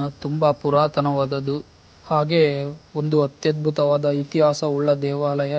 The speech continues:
ಇದಾಗಿದೆ. So, ಈ ವಿಡಿಯೋದಲ್ಲಿ ಈ ದೇವಾಲಯದ ಸಂಪೂರ್ಣ ಮಾಹಿತಿ ಇದೆ. So, ಎಲ್ರೂ ಸ್ಕಿಪ್ ಮಾಡ್ದಂಗೆ ವಿಡಿಯೋ ಕೊನೆ ತನಕ ನೋಡಿ, ಹಾಗೆ ತಮ್ಮ ಅನಿಸಿಕೆನ ಕಾಮೆಂಟ್ ಸೆಕ್ಷನಲ್ಲಿ ವ್ಯಕ್ತಪಡಿಸಿ ಅಂತ ಹೇಳ್ತಾ ಈ ವಿಡಿಯೋನ ಶುರು ಮಾಡೋಣ ಬನ್ನಿ. So,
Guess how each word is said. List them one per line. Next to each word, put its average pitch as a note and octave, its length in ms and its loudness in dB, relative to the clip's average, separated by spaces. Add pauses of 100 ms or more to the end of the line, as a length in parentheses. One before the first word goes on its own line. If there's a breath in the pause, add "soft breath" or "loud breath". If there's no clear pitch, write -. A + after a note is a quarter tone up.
ಇದಾಗಿದೆ. C#3 420 -4 (280)
So, F3 100 0 (300)
ಈ - 20 0 (160)
ವಿಡಿಯೋದಲ್ಲಿ E3+ 580 0 (600)
ಈ - 20 -2 (140)
ದೇವಾಲಯದ D#3+ 600 2 (120)
ಸಂಪೂರ್ಣ D#3 480 -6 (160)
ಮಾಹಿತಿ D3+ 440 -4
ಇದೆ. D3+ 140 -2 (340)
So, E3+ 80 -8 (180)
ಎಲ್ರೂ D3+ 440 -2
ಸ್ಕಿಪ್ - 320 -10
ಮಾಡ್ದಂಗೆ C#3+ 480 -2 (240)
ವಿಡಿಯೋ C#3 220 0 (100)
ಕೊನೆ C#3 240 -4
ತನಕ C#3 320 -4
ನೋಡಿ, C3+ 220 -4 (420)
ಹಾಗೆ C#3+ 260 0 (1000 soft breath)
ತಮ್ಮ C#3 260 0
ಅನಿಸಿಕೆನ C#3+ 500 -4 (140)
ಕಾಮೆಂಟ್ C#3+ 320 -4
ಸೆಕ್ಷನಲ್ಲಿ C#3 560 -4 (800)
ವ್ಯಕ್ತಪಡಿಸಿ C#3 600 -6
ಅಂತ C3+ 260 -4
ಹೇಳ್ತಾ C3+ 260 -4 (140)
ಈ - 100 -6
ವಿಡಿಯೋನ C3+ 360 -4 (100)
ಶುರು C3+ 220 -4
ಮಾಡೋಣ C3+ 220 -4 (120)
ಬನ್ನಿ. C3+ 220 -4 (200)
So, D#3+ 160 -6